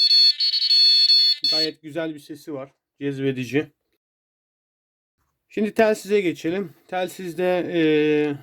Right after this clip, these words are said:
söylemiş olduğumuz gibi arkadaşlar pillerini söyledik. Kalem pilimiz var. E, üç tane bir buçuk volt.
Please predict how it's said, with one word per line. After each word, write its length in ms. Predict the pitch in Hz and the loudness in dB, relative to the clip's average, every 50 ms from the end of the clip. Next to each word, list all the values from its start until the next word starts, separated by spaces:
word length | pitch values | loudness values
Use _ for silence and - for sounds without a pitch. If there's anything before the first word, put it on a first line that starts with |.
| _ - - 160 - _ _ _ | _ -18 -18 -18 -18 _ _ _
söylemiş 580 | - - - 180 175 175 175 175 185 175 - | -18 -8 -4 -2 -2 0 0 -2 -2 -4 -2
olduğumuz 480 | 185 175 170 170 170 170 175 175 156 151 | 0 0 2 2 2 2 2 0 -2 -2
gibi 160 | 160 151 156 | -2 0 0
arkadaşlar 680 | 180 - 139 - 139 135 131 131 - - 180 180 160 - | 0 -2 -2 -4 -4 -4 -4 -6 -6 -6 -6 -6 -6 -8
pillerini 520 | - 165 160 156 151 151 156 156 165 151 | -10 -6 -2 0 0 2 2 0 0 -2
söyledik. 640 | 147 - 151 139 131 127 131 165 170 - - - - - - | -2 -2 -2 -2 -2 -2 -4 -6 -8 -8 -16 -16 -10 -6 -4
Kalem 260 | 156 156 170 170 175 | -2 0 0 0 -2
pilimiz 560 | 165 156 147 139 135 139 131 120 123 131 147 | -4 -4 -4 -2 -2 -2 -2 -2 -2 -2 -2
var. 400 | 165 180 - 294 294 294 294 _ _ _ _ _ _ _ _ _ _ _ - _ _ _ _ - | -2 -4 -6 -6 -6 -8 -8 _ _ _ _ _ _ _ _ _ _ _ -20 _ _ _ _ -8
E, 240 | 151 131 127 127 | -6 -4 -2 -2
üç 260 | 131 160 160 - - - | -2 -4 -4 -6 -8 -8
tane 300 | 139 120 120 123 127 131 | -8 -6 -6 -4 -4 -2
bir 200 | 139 135 135 127 | -2 -2 -2 -6
buçuk 300 | 127 123 - - - 135 | -8 -14 -16 -16 -10 -6
volt. 320 | 135 147 160 160 _ _ | -6 -6 -6 -8 _ _